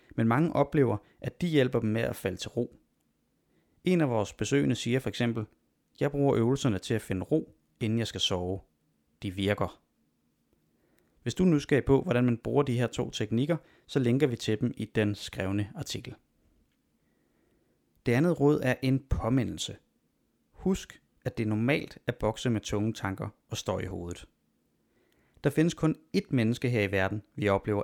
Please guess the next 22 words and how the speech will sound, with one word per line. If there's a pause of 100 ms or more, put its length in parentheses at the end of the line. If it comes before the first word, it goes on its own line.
indenfra. (840)
Det
er
os
selv. (800)
Vi
kan
derfor
nemt
få
tanken, (180)
at
alle
andre (140)
har
meget
mere
styr
på
tingene
end
os,